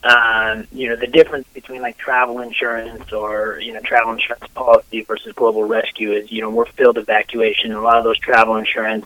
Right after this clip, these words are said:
is going to be, you know, once you get to a medical facility or you're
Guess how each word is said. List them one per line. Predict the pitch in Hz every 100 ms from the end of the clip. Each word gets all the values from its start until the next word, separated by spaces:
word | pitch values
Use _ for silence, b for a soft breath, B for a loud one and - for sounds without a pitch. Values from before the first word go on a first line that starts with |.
| _
is | 110 107
going | 117 113
to | 107
be, | 110 110 107 - B - _
you | 127
know, | 120 107
once | 120 143 135 143
you | 123
get | 135 127
to | - 117
a |
medical | 117 120 117 120 110
facility | 120 _ 117 113 113 113 113
or | - 113 110
you're | 110 113 113 113